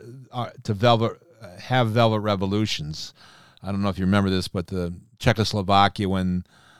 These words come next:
the Soviet Union was falling and Eastern Europe was also moving from communist there, from communism, their revolution was called the Velvet, uh, Revolution, uh, because it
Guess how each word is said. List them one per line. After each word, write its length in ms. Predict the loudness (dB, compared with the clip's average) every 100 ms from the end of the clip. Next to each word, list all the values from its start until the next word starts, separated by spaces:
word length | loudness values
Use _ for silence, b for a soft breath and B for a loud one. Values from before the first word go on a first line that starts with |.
| b b b _
the 60 | -2
Soviet 300 | 2 2 2
Union 220 | 0 0
was 140 | -2
falling 320 | 0 0 2
and 100 | 2
Eastern 220 | 0 0 0
Europe 300 | 0 0 -2
was 200 | -6 2
also 320 | 2 2 -2
moving 340 | -2 -2 -2
from 140 | -4 -6
communist 560 | -2 0 0 -2 -2
there, 420 | -2 0 -2 -6 -16 -4
from 140 | -2
communism, 680 | 2 4 4 2 0 -2 -2 b b b b
their 240 | -4 2 6
revolution 520 | 6 4 0 0 -2
was 100 | -6
called 360 | -2 2 4 2
the 80 |
Velvet, 540 | 0 2 2 0 -6 -8 _ _ _ _ _ -14
uh, 120 | -8
Revolution, 760 | -4 -4 -4 -4 -4 -8 -12 -20 _ _ _ _ _ _ _ _ _ -12
uh, 140 | -8
because 360 | -6 -4 -6
it 80 | -6